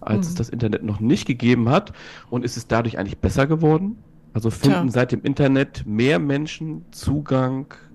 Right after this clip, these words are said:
Speaker 1: ähm, zum Hilfesystem? Das weiß ich nicht.
Speaker 2: Weiß ich auch nicht, finde ich aber eine interessante Frage. Das müsste man mal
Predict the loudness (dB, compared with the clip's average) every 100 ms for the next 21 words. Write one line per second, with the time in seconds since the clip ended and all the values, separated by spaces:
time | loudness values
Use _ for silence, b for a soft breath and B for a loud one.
0 | -10 -4 -4 -4 -6 -10 B B B B
1 | B -2 4 4 4 0 -2 -2 0 0
2 | 0 -2 4 4 2 -6 -10 -12 -6 -2
3 | 0 0 0 2 4 4 2 0 2 2
4 | 2 2 0 0 -2 0 0 2 0 0
5 | -2 -2 0 2 2 2 0 0 0 0
6 | -2 -2